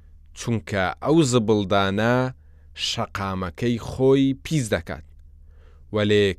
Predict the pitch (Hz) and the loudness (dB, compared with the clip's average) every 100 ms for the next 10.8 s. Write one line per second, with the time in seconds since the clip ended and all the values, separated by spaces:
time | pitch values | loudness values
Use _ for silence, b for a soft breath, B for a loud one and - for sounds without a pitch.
0 | - 110 110 123 131 123 110 131 131 - | -4 -2 0 2 2 0 2 4 4 2
1 | - - - - 110 95 92 104 143 147 | -10 -20 -16 -6 -2 -2 0 2 4 4
2 | 107 85 80 85 78 85 82 78 - - | 2 -2 -8 -12 -12 -12 -12 -12 -18 -20
3 | - - - - - - 92 87 104 110 | -20 -20 -20 -20 -20 -16 -10 -2 0 0
4 | - 131 127 131 135 139 - - - - | 2 4 6 6 6 4 0 -12 -20 -20
5 | - - - - 113 120 - 113 113 117 | -20 -20 -20 -6 -4 -4 0 2 2 2
6 | 117 117 - - - - 101 98 113 104 | 2 -2 -8 -20 -20 -16 -8 2 4 4
7 | 90 101 135 123 90 80 76 - - - | 2 6 8 8 4 -6 -10 -16 -20 -20
8 | - - - - - - 156 139 175 185 | -20 -20 -20 -18 -8 -4 -4 4 6 6
9 | - 180 151 - 165 156 147 - - - | 6 2 0 4 8 8 6 -2 -14 -14
10 | 117 127 165 - - - 139 | -4 2 2 2 -12 -2 2